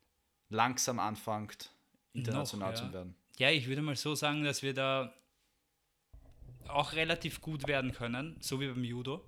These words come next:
Speaker 1: Mhm.
Speaker 2: wo wir schon früher sehr gut waren und mittlerweile auch wieder am aufstrebenden Ast sind.
Speaker 1: Stimmt, ja.
Speaker 2: Und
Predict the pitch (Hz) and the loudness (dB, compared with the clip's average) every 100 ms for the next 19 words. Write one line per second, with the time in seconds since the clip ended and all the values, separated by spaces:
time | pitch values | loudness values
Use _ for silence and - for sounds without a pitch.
0 | - _ _ - 160 165 170 180 _ _ | -20 _ _ -6 0 0 0 -4 _ _
1 | 135 131 127 131 131 131 127 _ _ _ | -2 0 4 4 4 2 -2 _ _ _
2 | _ _ - - 139 139 - 131 160 147 | _ _ -2 2 2 0 -2 2 4 4
3 | 135 131 127 135 123 139 147 113 135 135 | 4 0 0 -4 0 2 2 2 2 2
4 | 143 127 131 117 135 135 127 123 127 123 | 0 2 2 2 2 2 -2 0 0 -2
5 | 123 120 127 123 120 - 135 127 110 113 | -4 -4 -2 2 0 0 -4 -4 -4 -4
6 | 117 - 117 101 - - 131 113 117 - | -4 -6 -8 -10 -12 -6 -2 0 -2 -4
7 | _ - 131 117 113 107 - | _ -4 -2 0 -2 -6 -12